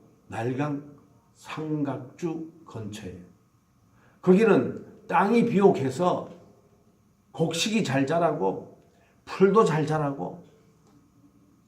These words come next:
그런 곳에, 예, 비교할 수 있는 이 게네사렛 호숫가는 거기보다도 더 비옥하다는 거예요. 그래서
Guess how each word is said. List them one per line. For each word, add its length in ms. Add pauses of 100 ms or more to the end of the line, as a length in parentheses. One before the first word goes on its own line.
(1040)
그런 280
곳에, 580 (560)
예, 240
비교할 460
수 120
있는 560 (880)
이 100
게네사렛 800 (580)
호숫가는 840 (440)
거기보다도 640
더 420
비옥하다는 680
거예요. 140 (600)
그래서 680